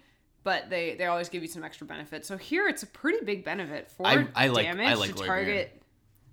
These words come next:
Speaker 1: Okay, non-dragon creature. I feel like that's not gonna be
Speaker 2: Yeah.
Speaker 1: a problem. Yeah, this
Speaker 2: So the
Speaker 1: looks
Speaker 2: last dragon
Speaker 1: really
Speaker 2: like
Speaker 1: good.
Speaker 2: this, the, like, the whole five mana, four four flying haste, right, by itself, like,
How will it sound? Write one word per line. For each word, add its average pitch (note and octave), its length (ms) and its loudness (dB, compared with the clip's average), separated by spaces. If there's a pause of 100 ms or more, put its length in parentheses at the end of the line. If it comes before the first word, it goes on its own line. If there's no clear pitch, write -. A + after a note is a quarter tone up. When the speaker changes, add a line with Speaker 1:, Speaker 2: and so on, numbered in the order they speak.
(100)
Speaker 1:
Okay, D#3+ 200 -10
non-dragon D#3+ 520 -6
creature. D#3 320 -10
I D3+ 60 -8
feel - 160 -10
like C#3+ 100 -12
that's C#3+ 220 -10
not C#3+ 120 -12
gonna C#3+ 140 -14
be - 60 -8
Speaker 2:
Yeah. G2 160 -2
Speaker 1:
a - 20 0
problem. D3 360 -4 (840)
Yeah, F#3+ 140 0
this C#3+ 80 -4
Speaker 2:
So C3+ 60 2
the C3+ 60 4
Speaker 1:
looks D3 100 8
Speaker 2:
last E3 180 4
dragon D#3+ 240 4
Speaker 1:
really A2+ 120 0
Speaker 2:
like A2 160 6
Speaker 1:
good. B2+ 120 -4
Speaker 2:
this, C#3+ 220 -2
the, A2+ 240 2
like, G#2+ 240 0
the A2 80 -2
whole A2 420 2 (320)
five A#2+ 280 8
mana, A2 360 2
four A#2 240 0
four A2+ 220 -2
flying G2+ 320 -2
haste, A2+ 680 -2
right, G#2+ 300 0
by G#2+ 140 2
itself, G#2 600 0 (300)
like, - 400 -12